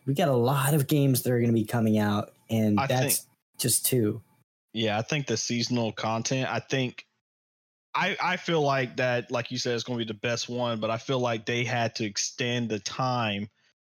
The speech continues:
Speaker 2: to kinda pack as much as they can before Witch Queen, just because, like, that's a,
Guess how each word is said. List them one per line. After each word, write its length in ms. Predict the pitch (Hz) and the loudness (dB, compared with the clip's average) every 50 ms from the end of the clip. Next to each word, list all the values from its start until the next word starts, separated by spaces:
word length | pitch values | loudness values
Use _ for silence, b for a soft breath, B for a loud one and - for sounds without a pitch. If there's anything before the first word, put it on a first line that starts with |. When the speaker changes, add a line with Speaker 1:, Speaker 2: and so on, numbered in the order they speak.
| _ _ - | _ _ -6
Speaker 2:
to 80 | - 107 | -4 -2
kinda 360 | - 123 120 113 107 104 - _ _ | 0 0 0 0 -2 -4 -6 _ _
pack 500 | - - 135 131 123 - - - - - _ _ _ | -4 -2 -2 -2 -2 -2 -4 -10 -16 -16 _ _ _
as 200 | 127 120 110 107 | -2 -2 0 0
much 340 | 110 113 123 127 123 - 117 | 0 0 0 0 0 -2 -4
as 80 | 117 107 | -4 -2
they 140 | 113 110 98 | -2 -4 -2
can 400 | - - 120 117 120 131 139 135 | -2 -2 -2 0 0 0 0 0
before 380 | 113 110 - - 117 113 110 101 | -2 -4 -2 -2 -2 -2 -2 0
Witch 280 | 101 117 127 - - | -2 -2 -4 -4 -6
Queen, 320 | - 156 160 170 175 165 127 | -4 -2 -2 0 0 0 0
just 320 | - 123 131 135 - - | 0 0 0 -2 -2 -4
because, 680 | - 127 - - 123 120 120 117 117 113 110 - - B B B _ _ _ _ _ _ _ _ _ _ _ _ _ _ | -6 -6 -2 -2 0 0 0 0 0 0 -2 -4 -6 B B B _ _ _ _ _ _ _ _ _ _ _ _ _ _
like, 280 | - 107 98 92 82 - - | -4 -2 -2 -2 -4 -4 -4
that's 240 | 120 156 147 - 135 | -2 -2 -2 -2 -2
a, 200 | 107 92 87 | 0 -2 -2